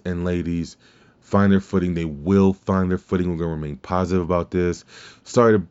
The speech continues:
just bring this sh-, this show about this. I'm not being negative. I'm just trying to be as insightful as possible and just try to take it all in with you guys. Um, I, I, what I will do is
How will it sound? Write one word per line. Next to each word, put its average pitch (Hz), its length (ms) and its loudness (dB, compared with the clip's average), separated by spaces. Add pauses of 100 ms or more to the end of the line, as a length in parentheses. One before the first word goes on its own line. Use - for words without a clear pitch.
just - 280 -12
bring 101 280 2
this 98 120 2
sh-, - 260 -6
this 80 240 -8
show 98 180 0
about 87 260 -2
this. 92 240 -2 (600)
I'm 101 160 2
not 165 200 2
being 196 220 6
negative. 190 560 4
I'm 117 140 -4
just 110 200 -6
trying 110 220 -2
to 101 80 0
be 98 160 0
as 80 100 -4
insightful 98 440 -2
as - 80 -4
possible 92 480 -2
and 80 160 -6 (500)
just 98 240 -4
try 110 160 4
to 98 80 -2
take 98 280 -4
it 92 40 -2
all 87 240 0
in 90 140 -2
with 82 180 -8
you 92 100 -2
guys. 98 520 0 (420)
Um, 82 560 -6 (680)
I, 107 200 0
I, 117 140 2
what 110 220 2
I 117 80 2
will 107 260 2
do 110 380 2
is 95 200 -4